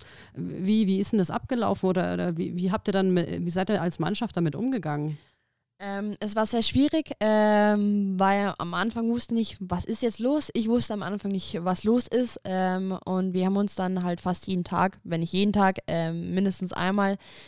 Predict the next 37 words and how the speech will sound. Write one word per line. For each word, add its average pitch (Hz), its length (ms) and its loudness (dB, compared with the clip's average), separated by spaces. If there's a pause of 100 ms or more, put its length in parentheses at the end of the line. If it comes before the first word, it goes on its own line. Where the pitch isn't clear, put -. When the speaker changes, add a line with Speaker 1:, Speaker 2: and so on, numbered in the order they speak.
Speaker 2:
über 180 240 2
Zoom 233 280 2
getroffen 220 480 4
und 180 380 -2
haben 175 280 -2
da 170 180 2
dann 196 160 0
gequatscht 190 520 -2
oder 170 200 -2
haben 170 160 -2
Spiele 233 380 0
miteinander 196 480 0
gespielt. 190 480 0 (460)
Speaker 1:
Also 175 260 0
Speaker 2:
Ähm, 170 40 4
Speaker 1:
so 175 100 4
digital 165 540 0
dann 180 160 2
über 175 220 4
Speaker 2:
digital 185 220 6
Speaker 1:
Zoom? 190 80 4
Speaker 2:
halt, 180 440 4
ähm, 170 220 -4
über 165 140 -2
Speaker 1:
Was, - 140 -4
was 175 120 2
Speaker 2:
Zoom. 196 60 0
Speaker 1:
für 175 60 4
Spiele? 226 360 0 (340)
Speaker 2:
Wir 185 220 2
haben 180 200 4
Werwolf 233 400 4
gespielt, 240 460 0 (160)
haben 220 120 -6
wir 208 100 0
mal 202 220 0
gespielt. 208 520 -2